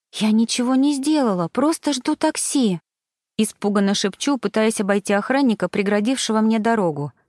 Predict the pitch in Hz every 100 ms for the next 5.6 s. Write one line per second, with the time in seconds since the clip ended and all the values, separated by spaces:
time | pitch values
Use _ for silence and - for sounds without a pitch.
0 | - 247 269 247 185 190 226 - 185 -
1 | 185 196 208 - 254 - 311 311 214 220
2 | 285 302 294 214 170 - 160 - - 262
3 | 165 - 196 - 349 285 151 _ _ 214
4 | 226 - 254 220 208 208 - 330 220 262
5 | 240 214 170 147 135